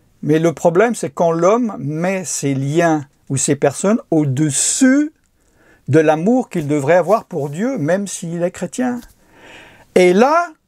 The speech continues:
l'homme souffre parce que quand un de ses membres est malade, quand un de ses membres souffre, quand un de ses membres de sa famille meurt, si il a mis toute sa force, son âme dans ses relations, il va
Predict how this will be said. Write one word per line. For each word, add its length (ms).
l'homme 280
souffre 440
parce 160
que 120
quand 480
un 180
de 100
ses 220
membres 300
est 60
malade, 640
quand 180
un 160
de 120
ses 240
membres 380
souffre, 520
quand 280
un 120
de 140
ses 220
membres 460
de 120
sa 160
famille 520
meurt, 600
si 440
il 120
a 120
mis 240
toute 580
sa 200
force, 460
son 320
âme 300
dans 120
ses 140
relations, 640
il 220
va 380